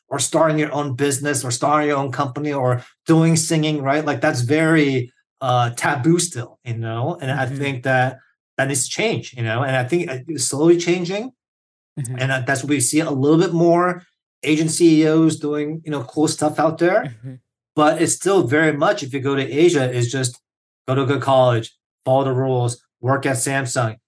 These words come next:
Speaker 1: get your life set, you know, or financially
Speaker 2: Yeah.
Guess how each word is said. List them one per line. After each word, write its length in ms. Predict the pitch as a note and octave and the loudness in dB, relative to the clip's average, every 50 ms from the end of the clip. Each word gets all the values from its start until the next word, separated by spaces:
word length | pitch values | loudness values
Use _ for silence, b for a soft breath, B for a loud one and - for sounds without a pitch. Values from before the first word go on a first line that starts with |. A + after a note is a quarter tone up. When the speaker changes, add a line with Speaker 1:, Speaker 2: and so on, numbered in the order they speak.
| _ _ _ | _ _ _
Speaker 1:
get 200 | - D3 B2 - | -6 -4 -2 0
your 140 | D3+ D3 C3 | 0 0 2
life 380 | C3 C3 C3 C3+ C#3 C3 - - _ _ _ _ - | 2 4 4 4 2 0 -6 -12 _ _ _ _ -8
set, 500 | - - - D#3 C#3+ C#3 C3 B2+ - _ _ _ _ | -6 -4 -2 0 0 0 -2 -4 -8 _ _ _ _
you 80 | C#3+ B2+ | -6 -2
know, 140 | B2+ B2+ D3+ | -2 -2 0
or 180 | C#3+ C#3+ C#3 B2+ | 0 0 -2 0
financially 760 | B2 - D3 C#3+ C#3 C#3 C#3 C3+ C3 C3+ D3+ C#3+ C#3 C#3+ D3+ | 0 0 0 0 0 0 -2 -2 -2 0 0 0 0 0 -4
Speaker 2:
Yeah. 60 | D3+ | -6